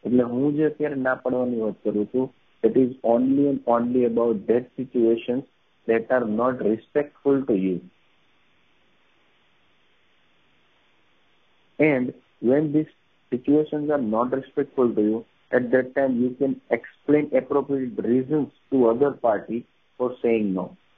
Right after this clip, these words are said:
કોઈ તમારા customer છે તો એને પણ તમે powerfully નો કહી શકો છો. It doesn't like that કે રૂપિયા લીધા છે તો એને શરણે થઈ જવું,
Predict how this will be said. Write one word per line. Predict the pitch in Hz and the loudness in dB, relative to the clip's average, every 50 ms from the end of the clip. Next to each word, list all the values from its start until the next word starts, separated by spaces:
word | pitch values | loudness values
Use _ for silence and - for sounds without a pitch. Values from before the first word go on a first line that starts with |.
| _ _ _ _ _ _ _ _ _ _ | _ _ _ _ _ _ _ _ _ _
કોઈ | 104 104 | 2 2
તમારા | - - 104 110 110 107 | 4 2 -2 -2 -2 -2
customer | 104 - - 117 - - - 139 135 135 139 135 | -2 -2 -4 -4 -4 -2 0 0 2 2 2 0
છે | - - 127 | -2 -4 -6
તો | 123 127 | -2 -2
એને | 131 131 131 123 | 0 0 0 0
પણ | 127 156 165 175 | 0 0 0 0
તમે | 170 151 147 139 123 | 0 0 0 0 -2
powerfully | 117 - 113 113 113 110 - - 117 113 107 | 0 0 0 0 0 -2 -4 -4 -4 -2 -2
નો | 101 98 98 98 | -2 -2 -2 -2
કહી | 92 - 87 92 | -2 -2 -4 -4
શકો | 90 - 95 - - - | -4 -6 -12 -12 -12 -12
છો. | - - - - _ _ _ _ _ _ _ _ _ _ _ _ _ _ _ _ _ _ _ _ _ _ _ _ _ _ _ _ _ _ _ _ _ _ - | -12 -12 -14 -20 _ _ _ _ _ _ _ _ _ _ _ _ _ _ _ _ _ _ _ _ _ _ _ _ _ _ _ _ _ _ _ _ _ _ 2
It | 117 127 | 4 4
doesn't | 135 135 135 151 151 147 | 4 4 4 2 0 0
like | 147 131 127 120 104 101 98 | 0 0 0 0 -2 -4 -4
that | 107 104 - - _ _ _ _ _ _ | -6 -6 -6 -8 _ _ _ _ _ _
કે | - 107 101 | -4 -2 0
રૂપિયા | 92 107 110 107 - 123 117 | 0 0 0 2 2 2 2
લીધા | 120 120 117 123 123 113 | 0 0 0 0 -2 -2
છે | - - 113 | -2 -4 -6
તો | 107 - 113 | -6 -4 -6
એને | 113 110 107 | -6 -6 -8
શરણે | 104 - 113 110 110 110 101 | -8 -6 -6 -6 -4 -4 -6
થઈ | 87 98 104 92 | -6 -6 -8 -8
જવું, | 90 90 85 - | -8 -8 -10 -8